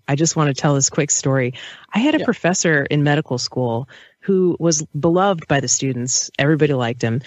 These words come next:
Speaker 1: And he would always come in with all these tchotchkes. Like, he had a, a bag, and he had, like, a, an umbrella, and he had, like, a briefcase, and he had a,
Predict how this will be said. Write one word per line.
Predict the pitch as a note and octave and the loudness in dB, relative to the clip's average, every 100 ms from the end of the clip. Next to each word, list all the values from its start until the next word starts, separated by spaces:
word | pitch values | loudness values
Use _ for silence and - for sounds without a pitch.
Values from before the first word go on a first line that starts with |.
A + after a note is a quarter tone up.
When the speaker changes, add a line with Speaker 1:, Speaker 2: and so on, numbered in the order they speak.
| - - - | -10 -20 -6
Speaker 1:
And | F3 | -2
he | F3+ A#3+ | 0 0
would | C4 | 2
always | C4+ D4 | 0 0
come | - B3+ | 0 0
in | C4+ C4 E3 | 2 2 0
with | D#3+ - | -2 0
all | F#3 A#3 | 0 0
these | A#3+ A#3 F#3+ | 0 0 -2
tchotchkes. | - - F#3 - - C3+ | -4 -2 0 -2 -4 -2
Like, | D3+ C#3+ | 0 -2
he | - E3 | 0 -2
had | D#3+ D#3 | 0 0
a, | D3 - | -2 -6
a | B2+ | -8
bag, | B2 D3+ F#3+ G3 F#3 - - - _ _ | -2 0 2 0 -2 -8 -20 -20 _ _
and | E3+ D#3+ D#3 | -2 0 0
he | C#3+ | 0
had, | C3+ B2+ B2 | -2 -6 -6
like, | A#2 A#2 | -8 -6
a, | A#2 A2+ | -6 -4
an | A#2+ | -4
umbrella, | A#2 A2+ E3 G#3 F#3+ F3 F3 E3 | -4 0 2 2 4 4 2 2
and | C#3 | -2
he | C3 | -6
had, | C3+ C3 B2+ | -4 -4 -4
like, | B2 | -10
a | |
briefcase, | B2 - F#3+ A3 - - E3+ E3+ D#3+ | -8 -2 0 0 -2 -2 2 2 0
and | B2+ | -2
he | B2 | -2
had | C#3 | -2
a, | A#2 | -4